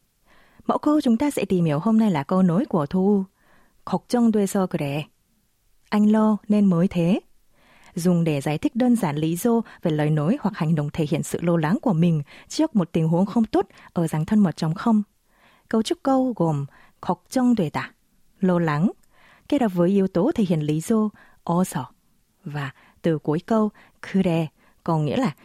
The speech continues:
nói như vậy hoặc làm như vậy. Trong đoạn hội thoại hôm nay, 그래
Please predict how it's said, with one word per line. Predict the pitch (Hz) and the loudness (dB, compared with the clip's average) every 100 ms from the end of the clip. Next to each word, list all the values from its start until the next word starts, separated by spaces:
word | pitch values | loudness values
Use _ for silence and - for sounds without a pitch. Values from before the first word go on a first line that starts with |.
| _ | _
nói | 180 156 170 | -2 2 4
như | 226 | 4
vậy | 220 214 - _ _ | 2 -2 -4 _ _
hoặc | - 127 _ _ | -8 -8 _ _
làm | 156 147 143 | -8 -6 0
như | 185 190 | 2 2
vậy. | 185 - _ _ _ _ _ - | -2 -4 _ _ _ _ _ -10
Trong | - 254 247 | -2 2 2
đoạn | 190 160 | 2 0
hội | 143 | -2
thoại | 147 - | -4 0
hôm | 202 | 2
nay, | 208 214 - _ _ - - | 4 2 -2 _ _ -14 -6
그래 | 170 147 156 | -2 -2 -4